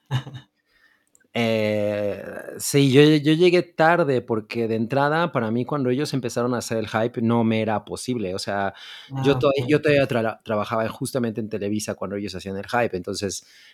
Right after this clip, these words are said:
Speaker 2: eh, y ellos, ellos, Wookie, Rui y Salchi trabajaban juntos.
Speaker 1: Ah, ya.
Speaker 2: Ajá, entonces para ellos era muy fácil, ¿no? Y para mí no.
Speaker 1: Ujú.
Speaker 2: Ajá, entonces,
Speaker 1: Era menos
Speaker 2: eh,
Speaker 1: complicado.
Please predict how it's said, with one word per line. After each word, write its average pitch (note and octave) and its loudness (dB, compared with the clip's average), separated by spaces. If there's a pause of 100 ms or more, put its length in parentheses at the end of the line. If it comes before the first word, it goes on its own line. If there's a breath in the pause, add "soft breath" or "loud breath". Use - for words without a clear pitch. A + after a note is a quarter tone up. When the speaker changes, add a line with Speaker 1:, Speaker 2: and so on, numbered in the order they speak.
(140)
Speaker 2:
eh, F#2+ -2
y A#2 4
ellos, A#2 0 (100)
ellos, A2+ -4 (140)
Wookie, C#3+ 4
Rui C3 2
y G2+ -4
Salchi A#2+ 0
trabajaban G2 -4
juntos. A#2 -4 (800)
Speaker 1:
Ah, C#3+ -4
ya. B2+ -8 (200)
Speaker 2:
Ajá, A#2 4
entonces A2 -4
para G#2+ 0
ellos A2+ 0
era G#2 -2
muy G#2+ -2
fácil, F#2+ -4 (320)
¿no? D3+ -8
Y C3 -14
para F#2 -4
mí F#2+ -2
no. G2 -4
Speaker 1:
Ujú. C3 0 (720 loud breath)
Speaker 2:
Ajá, G2+ -2
entonces, F#2+ -4
Speaker 1:
Era F#2 2
menos F2+ 0
Speaker 2:
eh, - -6
Speaker 1:
complicado. B2+ -6